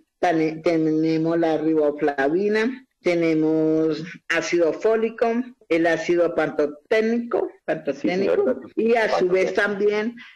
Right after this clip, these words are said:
Speaker 1: posee gran cantidad, pero gran cantidad de vitamina C y otras sales minerales. O sea que sí es una fuente de muchas vitaminas, de sales minerales,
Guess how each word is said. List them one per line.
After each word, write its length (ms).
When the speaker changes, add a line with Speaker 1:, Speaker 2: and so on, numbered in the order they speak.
Speaker 1:
posee 520
gran 540
cantidad, 680
pero 260
gran 380
cantidad 560
de 220
vitamina 600
C 480
y 760
otras 400
sales 320
minerales. 760
O 100
sea 340
que 140
sí 500
es 280
una 260
fuente 560
de 180
muchas 680
vitaminas, 880
de 300
sales 440
minerales, 920